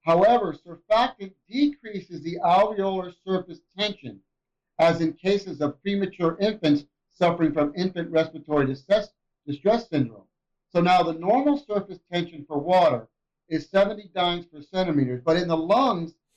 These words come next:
it needs to be as low as twenty-five dynes per centimeter. And this is why, one reason why we need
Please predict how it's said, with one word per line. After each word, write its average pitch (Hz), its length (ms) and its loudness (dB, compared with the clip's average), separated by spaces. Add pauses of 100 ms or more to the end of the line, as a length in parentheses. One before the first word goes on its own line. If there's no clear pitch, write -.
(160)
it 175 160 -2
needs 190 240 0
to 175 100 -10
be 175 160 2
as 156 160 -2
low 170 460 2 (180)
as 151 160 0 (160)
twenty-five 160 600 0 (380)
dynes 147 280 0
per 139 240 -20
centimeter. 131 380 -10
And 143 100 -4
this 202 160 -2
is 196 120 -16
why, 165 220 4
one 156 260 -2
reason 147 280 -8
why 143 140 2
we 139 140 -4
need 175 480 0